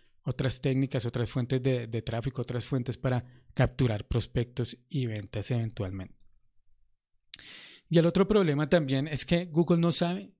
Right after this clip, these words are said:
Google no sabe qué es un lead calificado. Eh, ¿cómo va a saber Google que una empresa o una persona está dispuesta a pagar,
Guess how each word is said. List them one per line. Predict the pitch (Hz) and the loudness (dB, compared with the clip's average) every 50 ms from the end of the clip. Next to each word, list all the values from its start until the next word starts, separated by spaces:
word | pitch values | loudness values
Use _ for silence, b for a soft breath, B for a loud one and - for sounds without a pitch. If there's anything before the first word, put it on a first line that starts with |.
| _ - | _ -6
Google | 180 131 139 135 147 139 | -4 -2 0 2 2 4
no | 123 131 143 | 4 4 4
sabe | 127 156 143 147 147 - | 4 4 2 2 0 0
qué | - - 151 139 135 131 135 139 | 0 0 0 2 2 0 -2 -2
es | 135 120 - | -4 -4 -2
un | 139 131 | -2 -2
lead | 131 135 131 131 | -2 -2 -2 -2
calificado. | - 135 131 135 123 120 - - 160 151 127 104 - _ _ _ _ - _ _ _ _ _ - - _ - - | -2 -2 0 0 -2 -4 -4 -4 -4 -4 -4 -6 -10 _ _ _ _ -20 _ _ _ _ _ -14 -14 _ -12 -10
Eh, | 131 120 113 110 107 110 110 | -8 -8 -6 -8 -10 -10 -6
¿cómo | - 139 135 143 151 | -4 -2 0 2 2
va | 151 156 | 2 4
a | |
saber | 143 - 160 147 147 143 135 | 4 4 4 4 2 0 0
Google | 135 151 139 131 147 143 139 - | -2 -2 0 0 0 0 -2 -4
que | - 143 | -4 -4
una | 135 127 | -2 -2
empresa | 123 123 127 139 135 127 - 143 135 131 127 170 | -2 -2 -2 -2 0 0 0 -2 -4 -6 -8 -10
o | 139 | -10
una | 123 117 117 113 113 117 113 113 117 - | -8 -8 -8 -8 -8 -8 -8 -8 -8 -4
persona | - 135 - - 117 110 113 | -4 -4 -4 -4 -6 -4 -6
está | - - 127 120 | -6 -4 -4 -4
dispuesta | 120 120 - - - 135 123 - - - 123 117 - b b b b b b b b b | -2 -4 -4 -4 -4 -2 -2 -2 -2 -4 -4 -4 -6 b b b b b b b b b
a | - 160 135 - | -4 -4 -2 2
pagar, | - 143 127 117 113 127 139 170 165 - _ | 2 2 2 4 4 2 2 2 0 -4 _